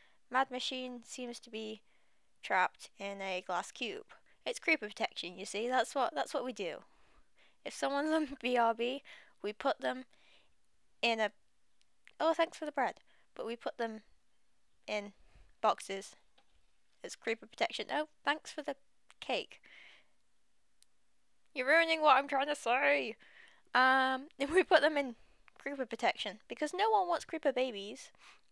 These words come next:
<laughs> Awkward. What, what is going on here? He needs antivirus. What happened?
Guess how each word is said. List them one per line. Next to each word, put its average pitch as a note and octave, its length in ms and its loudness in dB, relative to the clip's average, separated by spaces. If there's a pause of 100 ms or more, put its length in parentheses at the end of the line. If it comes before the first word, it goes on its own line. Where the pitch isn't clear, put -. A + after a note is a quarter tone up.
(140)
<laughs> - 1040 -2
Awkward. G#3+ 380 -4 (400)
What, D4 240 4 (280)
what C#4 120 -4
is C#4 120 -8
going C#4 260 0
on B3+ 140 -4
here? G#3 220 -10 (1600)
He C#4+ 100 -2
needs D4 280 -4
antivirus. A3 760 -2 (640)
What A#3+ 200 2
happened? - 420 -4